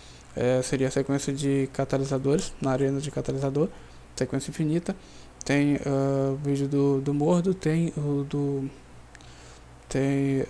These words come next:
ah, o do Voodoo, tá pronto, e também tem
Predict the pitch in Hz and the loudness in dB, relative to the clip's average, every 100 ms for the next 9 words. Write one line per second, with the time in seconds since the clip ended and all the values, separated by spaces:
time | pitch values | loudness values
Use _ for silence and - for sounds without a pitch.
0 | 135 131 131 127 135 139 143 147 147 151 | -2 -2 0 0 0 0 0 0 0 4
1 | 165 220 - - - 139 - 151 180 190 | 4 4 0 -18 -4 -4 -2 0 0 0
2 | 208 180 196 - 196 165 170 185 - 160 | -2 0 0 0 0 2 0 -2 -2 -2
3 | 185 | -2